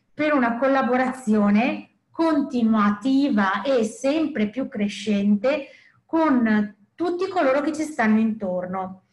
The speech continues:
Quindi, eh, a partire dai cittadini e i turisti, che più che turisti diventano a tutti gli effetti per voi ospiti, ok? Anche con quelli che sono,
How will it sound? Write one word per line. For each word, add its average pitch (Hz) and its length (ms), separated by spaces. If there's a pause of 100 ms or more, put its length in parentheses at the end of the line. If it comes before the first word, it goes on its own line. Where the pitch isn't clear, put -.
(180)
Quindi, 208 680 (300)
eh, - 100
a 220 200
partire 311 400
dai 220 220
cittadini 214 1040 (240)
e 254 420
i 220 120
turisti, 220 960 (140)
che 269 320
più 311 140
che 349 160
turisti 262 500
diventano 247 540
a 214 40
tutti 240 260
gli 226 80
effetti 226 520
per 202 220
voi 214 240
ospiti, 214 840
ok? 214 580 (540)
Anche 339 520
con 294 320 (180)
quelli 302 240
che 339 140
sono, 262 720